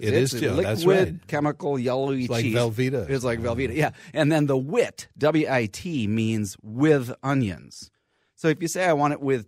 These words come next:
Speaker 2: I would like a cheesesteak with Cheez Whiz and with onions," you sound like an idiot. So you just say, "I'd like a cheesesteak with
Speaker 1: Well, you were a
Speaker 2: wit."
Speaker 1: tourist.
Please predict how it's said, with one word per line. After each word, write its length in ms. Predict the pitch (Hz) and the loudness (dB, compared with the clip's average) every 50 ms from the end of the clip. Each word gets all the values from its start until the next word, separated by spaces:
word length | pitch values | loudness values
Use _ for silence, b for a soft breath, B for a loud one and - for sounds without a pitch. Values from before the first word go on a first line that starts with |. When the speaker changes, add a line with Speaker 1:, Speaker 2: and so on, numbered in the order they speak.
| _ _ - | _ _ -14
Speaker 2:
I 80 | 104 117 | -10 -8
would 160 | 120 123 107 | -8 -8 -6
like 220 | 113 123 123 - 120 | -6 -6 -6 -6 -10
a 20 | |
cheesesteak 640 | - - - 147 139 127 - - 131 123 117 101 - | -14 -14 -12 -10 -10 -10 -10 -8 -8 -8 -8 -8 -10
with 320 | 107 117 117 110 95 - | -8 -4 -4 -4 -6 -8
Cheez 320 | - - 139 135 135 127 113 | -14 -10 -8 -6 -6 -6 -8
Whiz 320 | 107 117 117 117 107 104 | -8 -6 -4 -4 -4 -4
and 320 | 113 107 104 104 101 95 98 | -6 -6 -4 -4 -4 -4 -2
with 260 | 113 113 110 95 - - | -2 -2 -2 -4 -6 -4
onions," 420 | 120 127 131 123 107 90 87 95 | -4 -2 -2 -2 -4 -6 -8 -10
you 80 | 107 107 | -10 -10
sound 240 | - - 120 113 95 | -8 -6 -6 -6 -6
like 120 | 92 90 | -8 -10
an 100 | 92 101 | -8 -6
idiot. 300 | 117 120 101 78 85 - | -6 -6 -6 -8 -12 -14
So 100 | - 127 | -10 -6
you 80 | 120 123 | -6 -4
just 220 | 117 131 120 - | -4 -6 -6 -4
say, 140 | - 131 113 | -4 -2 -2
"I'd 120 | 107 101 | -2 0
like 180 | 107 107 101 - | -2 -4 -4 -6
a 40 | 101 | -10
cheesesteak 420 | - - 107 98 - - 104 95 | -12 -12 -14 -14 -12 -12 -12 -12
with 200 | 87 92 98 104 | -10 -8 -6 -4
Speaker 1:
Well, 40 | 131 | -2
you 100 | 139 151 | 0 2
were 60 | 165 160 | 2 2
a 20 | |
Speaker 2:
wit." 80 | 151 - | 2 2
Speaker 1:
tourist. 540 | - 196 208 151 120 80 69 - - _ - | 2 2 2 4 2 0 -4 -8 -18 _ -20